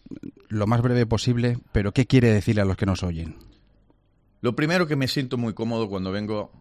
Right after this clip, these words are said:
Speaker 2: a hablar aquí con ustedes en esta emisora, en la cope. Lo segundo, me dirijo a aquellos oyentes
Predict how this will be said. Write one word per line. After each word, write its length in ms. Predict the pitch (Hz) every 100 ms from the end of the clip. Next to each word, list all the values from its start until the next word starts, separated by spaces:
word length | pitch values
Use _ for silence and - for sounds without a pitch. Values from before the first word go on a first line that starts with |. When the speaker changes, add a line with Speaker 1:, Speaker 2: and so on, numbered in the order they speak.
| _ _ _ _
Speaker 2:
a 80 | 92
hablar 400 | 92 101 107 113
aquí 240 | 92 90 101
con 160 | 85
ustedes 480 | 82 - 95 95 95 110 _ _
en 120 | 98 98
esta 200 | - 87
emisora, 500 | 80 - 71 - _ _ _ _ -
en 120 | 87
la 120 | 78
cope. 260 | 95 85 - - _ _ _ _ _ _ _ _
Lo 120 | 101
segundo, 560 | 110 139 160 175 185 170 _ _ _ _ _ - - -
me 100 | 117
dirijo 800 | 127 147 180 175 156 135 120 101
a 60 | 104
aquellos 260 | 131 127
oyentes 1040 | 117 135 135 151 139 123 107 95 87 71